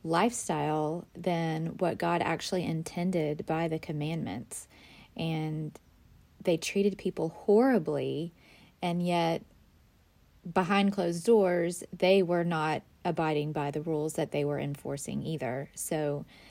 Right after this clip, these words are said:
they were very hypocritical. And so Jesus wanted to make sure that we didn't continue that kind of lifestyle, that we put God first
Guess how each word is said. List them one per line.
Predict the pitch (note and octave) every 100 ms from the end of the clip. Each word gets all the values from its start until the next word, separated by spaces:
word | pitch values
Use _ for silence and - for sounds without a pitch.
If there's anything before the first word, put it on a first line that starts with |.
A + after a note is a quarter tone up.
| - -
they | E3
were | D#3+
very | D#3+ E3+ F3+
hypocritical. | E3 D3+ D#3+ D#3 D#3 - - - -
And | F3
so | - D#3+
Jesus | F3+ G3+ G#3+ G3
wanted | F3+ E3+ E3
to | E3
make | D#3 -
sure | - E3 D3 C#3+ E3+ - - - - -
that | - E3 D#3 D3 - - - - - - - - - - -
we | F#3 G#3
didn't | G#3 F3+ E3
continue | F3+ E3+ - F#3+ F3 D#3 D#3 E3 - _ - -
that | F3+ E3
kind | - D#3+ D#3
of | D#3+
lifestyle, | E3 G3+ - - - -
that | C#3+ E3+
we | F#3
put | G3+ E3+ -
God | D3+ F3
first | - E3 E3 G#3 - -